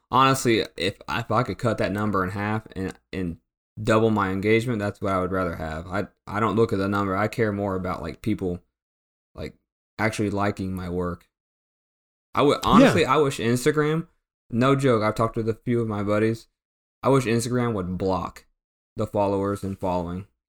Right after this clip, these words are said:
Speaker 1: Because if you think about it, if people are so prone to saying,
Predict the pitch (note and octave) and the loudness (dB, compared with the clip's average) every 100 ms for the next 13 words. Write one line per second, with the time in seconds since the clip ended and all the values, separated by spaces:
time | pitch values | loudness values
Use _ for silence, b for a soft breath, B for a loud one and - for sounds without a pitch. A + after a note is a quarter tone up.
0 | _ - A#2+ A#2+ G#2+ F#2+ G#2 B2 A#2+ B2 | _ -4 0 2 2 0 0 0 2 0
1 | B2 G2 F2+ E2 D#2 _ _ _ _ - | 0 0 -2 -6 -10 _ _ _ _ -4
2 | A2 - _ _ _ C#3+ D3+ D3 A#2+ A2+ | -2 -2 _ _ _ 0 4 4 4 2
3 | - B2 B2 B2 A#2 - _ _ _ _ | 0 2 2 2 0 -6 _ _ _ _
4 | - B2 A#2+ A2 G#2+ | -4 0 2 0 -2